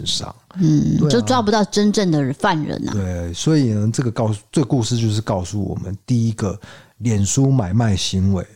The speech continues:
Speaker 1: 哎，真的要非常的小心。
Speaker 2: 对。
Speaker 1: 但是也不是说脸书一定是诈骗，
Speaker 2: 嗯。
Speaker 1: 因为你也有在脸书买过东西，有成功过，对不对？
Speaker 2: 脸书买过东西？
Speaker 1: 还是没有？
Speaker 2: 你说一页式网站哦？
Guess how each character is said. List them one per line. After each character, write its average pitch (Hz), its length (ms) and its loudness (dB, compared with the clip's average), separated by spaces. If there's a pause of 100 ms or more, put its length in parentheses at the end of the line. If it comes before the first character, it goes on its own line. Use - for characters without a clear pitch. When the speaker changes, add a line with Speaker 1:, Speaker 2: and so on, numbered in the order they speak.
(100)
Speaker 1:
哎， 101 100 -6
真 107 200 0
的 95 120 -2
要 98 160 -2 (120)
非 101 160 -2
常 85 220 -4
的 80 80 -8
小 78 340 -8
心。 85 540 -6 (160)
Speaker 2:
对。 - 260 -2 (120)
Speaker 1:
但 196 80 4
是 208 80 4
也 135 80 2
不 143 180 0
是 156 80 2
说 165 160 4
脸 131 180 0
书 123 160 0
一 120 60 2
定 117 160 2
是 107 80 -4
诈 101 220 -4
骗， 101 420 -4
Speaker 2:
嗯。 - 80 2
Speaker 1:
因 160 60 4
为 170 80 4
你 170 160 4
也 170 60 4
有 117 120 2
在 135 100 0
脸 104 160 0
书 92 160 -2
买 101 160 0
过 98 160 -8
东 90 280 -6
西， 82 340 -10 (140)
有 104 160 -2
成 101 280 -2
功 110 300 0
过， 92 260 -2
对 95 120 -6
不 82 80 -12
对？ 69 420 -10 (340)
Speaker 2:
脸 175 240 4
书 226 180 2
买 202 220 4
过 185 220 0
东 170 180 0
西？ 170 60 2
Speaker 1:
还 165 40 4
是 135 120 0
没 107 180 2
有？ 107 140 2
Speaker 2:
你 190 60 4
说 285 180 2
一 214 160 -2
页 233 160 2
式 208 200 0
网 156 220 -2
站 135 260 -2
哦？ 170 120 -6